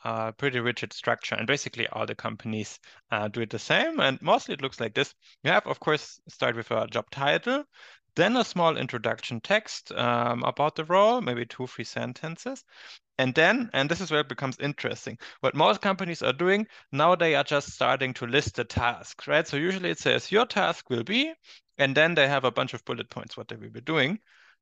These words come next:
As a small hint, I have some different ideas what we could do there. And, um, yeah, uh, experimenting with this, uh, over the last year has really opened my eyes that maybe there's something more than just right, going away, right away with the tasks.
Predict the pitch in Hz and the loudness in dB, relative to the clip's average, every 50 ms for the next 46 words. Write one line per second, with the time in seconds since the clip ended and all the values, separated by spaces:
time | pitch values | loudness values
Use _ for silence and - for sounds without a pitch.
0 | _ _ _ 139 165 196 190 196 175 156 - - - 156 151 151 147 135 131 127 | _ _ _ 2 2 4 4 4 2 2 2 -2 -2 0 2 4 4 4 2 0
1 | 170 156 120 113 110 - - 127 127 135 147 147 - - 139 127 127 113 - 143 | -2 -2 -2 -6 -8 -2 -2 0 0 0 0 -2 -2 -2 -4 -4 -2 -4 -6 -6
2 | - - 147 123 120 120 117 131 117 - - - - - 120 113 104 117 113 - | -2 -2 0 0 0 -2 -2 -4 -8 -8 -10 -12 -6 -4 -4 -4 -4 -8 -8 -6
3 | - 113 - - 120 117 110 120 131 151 180 190 - 131 117 117 113 117 113 - | -8 -8 -6 -6 -6 -4 0 2 2 4 4 4 2 2 0 0 -2 -4 -6 -8
4 | - - - 123 113 113 113 113 113 117 110 110 113 117 107 107 - - - 117 | -12 -6 -4 -2 0 0 0 0 -2 -2 -2 -2 -4 -4 -4 -6 -6 -4 -2 -2
5 | 123 - - 127 - - - 151 143 139 139 139 - 135 123 131 - - - 127 | 0 0 0 -2 -2 0 2 2 4 2 2 0 0 -2 -4 -4 -6 -2 2 2
6 | 131 131 123 - - - 127 120 120 123 120 117 - - 120 120 117 123 117 120 | 2 2 0 -4 -12 -16 -14 -4 0 0 0 2 0 0 0 0 -2 0 0 0
7 | 123 131 - - 123 117 120 123 117 - - 123 120 117 120 120 120 117 - 113 | 0 0 -2 -2 -2 -2 0 -2 -2 -6 -6 -6 -4 -4 -2 -2 -2 -4 -4 -4
8 | 120 117 117 - 120 123 139 165 - - - 113 - - - - - - - 139 | -4 -4 -2 -2 0 0 0 0 -2 -4 -8 -8 -8 -12 -18 -20 -12 -2 0 2
9 | 175 214 214 160 160 - - 127 117 135 117 123 139 135 113 120 117 117 117 127 | 4 4 4 4 4 2 2 0 0 -2 0 2 2 2 2 0 -4 0 2 4
10 | 135 135 - - 117 117 117 110 - - 120 117 117 117 113 113 117 117 113 - | 4 2 0 -2 -4 -4 -4 -2 -4 -4 -4 -4 -4 -6 -4 -4 -4 -4 -4 -6
11 | - _ _ 120 117 117 113 117 110 113 113 113 110 - - - 107 - 131 127 | -12 _ _ -2 -2 -2 0 -2 -4 -4 -4 -6 -8 -12 -14 -16 -6 -2 0 0
12 | - 262 - - - - | 0 0 -2 -8 -18 -20